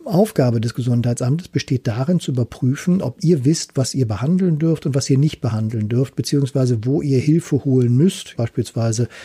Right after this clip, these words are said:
bei akuter Selbst- und Fremdgefährdung, und, äh, überhaupt so die Grenzen eures eigenen Könnens und Wissens. Das müsst ihr wissen und das müssen die überprüfen, ob ihr das wisst. Ob da jetzt I C D zehn drüber steht oder I C D elf, ist zunächst mal ganz egal.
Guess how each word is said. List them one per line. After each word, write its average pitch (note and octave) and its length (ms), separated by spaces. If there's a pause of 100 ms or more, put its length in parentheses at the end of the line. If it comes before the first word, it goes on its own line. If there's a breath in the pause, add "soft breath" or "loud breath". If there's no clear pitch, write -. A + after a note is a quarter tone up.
(160 loud breath)
bei C3+ 100
akuter B2+ 460
Selbst- A#2 320
und A2+ 100
Fremdgefährdung, C3 840
und, D#3+ 340
äh, F3 240
überhaupt D#3 400
so D3 80
die C#3 100
Grenzen D3+ 460
eures C#3 320
eigenen C#3 420
Könnens C#3+ 380
und B2 160
Wissens. G#2 540 (140)
Das C#3+ 220
müsst C3 280
ihr A#2+ 100
wissen F#3+ 240
und B2 80
das C#3 140
müssen D3+ 220
die C#3+ 80
überprüfen, C#3 520
ob - 180
ihr A#2 60
das G#2+ 180
wisst. - 360 (120)
Ob - 220
da E3 140
jetzt D#3+ 280
I E3 120
C - 140
D B2 100
zehn A3 240
drüber C#3+ 260
steht B2 300
oder A2+ 100
I C3 140
C - 160
D B2 80
elf, D3+ 280
ist - 280
zunächst C#3 500
mal C3 160
ganz B2+ 240
egal. C#3 540